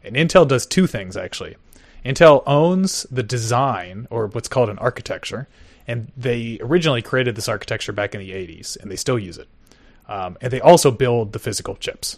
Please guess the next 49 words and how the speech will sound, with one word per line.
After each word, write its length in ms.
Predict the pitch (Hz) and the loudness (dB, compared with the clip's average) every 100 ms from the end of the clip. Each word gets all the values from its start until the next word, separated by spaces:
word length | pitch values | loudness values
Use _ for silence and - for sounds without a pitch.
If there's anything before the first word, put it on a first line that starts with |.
| _ - | _ -14
So 300 | - 98 92 | -8 -6 -4
that's 240 | 101 - | -4 -2
two 220 | - 190 | 2 2
things. 480 | - 101 92 101 - | 2 -6 -8 -12 -10
They 140 | - 98 | -8 -2
both 380 | 117 107 - - | 0 0 -6 -8
own 340 | 120 123 120 110 | -2 0 0 -2
the 360 | 104 98 98 - | -8 -10 -12 -10
I 160 | 104 101 | -8 -4
P 380 | - 202 185 170 | 0 0 0 -4
and 340 | 123 110 107 104 | -8 -8 -8 -6
build 200 | 101 90 | -8 -8
the 80 | |
stuff. 340 | - 80 87 - _ _ _ _ _ _ _ - - _ _ _ | -12 -12 -14 -18 _ _ _ _ _ _ _ -20 -20 _ _ _
Um, 440 | 123 117 107 107 113 - | 2 4 2 -2 -8 -2
in 120 | 139 | 2
Apple's 460 | 165 190 151 127 | 4 6 4 2
non-laptops, 800 | 131 120 170 131 90 90 95 95 - | 0 2 2 2 -4 -6 -6 -6 -4
so 180 | 120 | -4
in 60 | 113 | 2
all 120 | 123 | 2
their 160 | 139 117 | 4 4
I 180 | 110 104 | 4 2
O 100 | 107 | 2
S 160 | 151 | 2
devices, 560 | - 90 85 - 95 - | 0 -8 -8 -10 -10 -10
for 140 | 95 | -10
example, 520 | 95 90 90 104 101 - - - - - - | -12 -14 -12 -10 -10 -14 -20 -20 -20 -20 -12
uh, 300 | - 107 101 | -4 -2 -2
Apple 380 | 127 143 143 127 | 2 2 4 2
actually 340 | 110 113 - 104 | 2 -4 -8 -8
pays 380 | - 175 180 | 0 2 2
somebody 380 | - 104 98 95 | -2 -4 -8 -10
for 160 | - 110 | -8 -6
one 200 | 117 117 | -4 -4
of 100 | 104 | -6
the 200 | 104 - | -10 0
other 240 | 185 165 | 2 2
designs. 480 | 101 98 90 82 - | -2 -8 -10 -12 -10
There's 160 | 120 165 | -2 2
really 180 | 160 | 4
only 160 | 120 113 | 2 -2
one 200 | 110 107 | -4 -6
competing 400 | 117 117 101 92 | -6 -8 -10 -10
design, 360 | 98 101 92 90 | -10 -8 -8 -10
and 100 | 90 | -12
it's 120 | - | -8
called 220 | 107 95 | -6 -6
arm. 340 | - 87 82 | -10 -14 -16